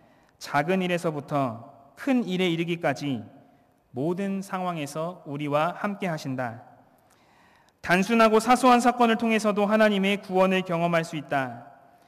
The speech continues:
하나님께서는 지극히 사소한 일에까지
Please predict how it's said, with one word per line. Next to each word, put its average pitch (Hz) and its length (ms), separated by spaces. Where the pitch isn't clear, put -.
하나님께서는 202 720
지극히 190 640
사소한 233 840
일에까지 156 640